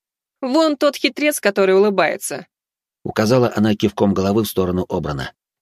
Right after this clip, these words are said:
Speaker 1: «Как сказал. Залил мне прям в рану все заряды моего и своего зелья. И голова просто на место. И она буквально приросла на глазах».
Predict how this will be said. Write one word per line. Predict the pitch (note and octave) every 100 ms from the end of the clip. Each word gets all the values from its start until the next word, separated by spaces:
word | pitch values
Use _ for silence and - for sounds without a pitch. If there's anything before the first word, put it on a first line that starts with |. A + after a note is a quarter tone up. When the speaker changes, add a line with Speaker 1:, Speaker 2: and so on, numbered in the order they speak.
| -
Speaker 1:
«Как | G3+ G3
сказал. | - A3 G3+ A#3 F3 - _ _ _ _ -
Залил | A3+ A#3+ A#3+ B3+
мне | A#3+
прям | A3+ A#3 A#3
в |
рану | B3 B3 G3
все | - A#3+
заряды | A3+ A#3 A3+ A3
моего | A3 A3 A3 B3
и | G3+
своего | - G3+ G3 G3+
зелья. | F#3 F3+ - - G3 _ _ _ _
И | -
голова | D4+ E4 D#4 B3
просто | - C4+ - G3
на | F3
место. | E3 D#3 - - _ _ -
И | C4
она | G#3 G3
буквально | F#3+ G3+ G#3 G3+ F#3
приросла | F#3+ F#3+ G3 -
на | F#3+ F3+
глазах». | G3+ F3 D3+ -